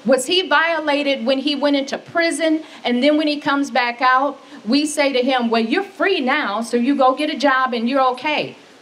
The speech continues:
But does anybody want to talk about how I'm dehumanized when I'm in jail? And when there's a cavity search, I gotta drop my pants and have people go up my butt constantly, excuse me.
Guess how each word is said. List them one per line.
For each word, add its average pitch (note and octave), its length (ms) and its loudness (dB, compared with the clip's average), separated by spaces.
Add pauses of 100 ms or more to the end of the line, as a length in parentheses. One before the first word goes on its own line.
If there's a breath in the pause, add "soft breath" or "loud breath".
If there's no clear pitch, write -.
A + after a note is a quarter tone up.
But A#3 80 -4
does C#4 260 0
anybody F4 440 0
want D4 200 -2
to C#4+ 60 -2
talk C#4+ 240 0
about A#3+ 260 0
how A#3 180 -2
I'm A#3+ 140 -2
dehumanized B3 800 0
when A#3 120 0
I'm A3 160 -2
in D#4 180 -2
jail? E3+ 500 -4 (680)
And B3 180 0
when C4+ 160 2
there's C#4+ 260 2
a A3 60 -6
cavity C#4 480 -2
search, A#3 380 0
I A3+ 60 0
gotta G#3 200 0
drop C4+ 320 0
my A#3+ 220 -2
pants F#3 680 -4
and A#3 120 2
have B3 200 0
people C#4+ 260 -4
go A#3+ 200 2
up D4 180 2
my G#3 300 -4
butt A#3 340 0
constantly, F3 760 -4
excuse G#3+ 480 -4
me. G3 320 -8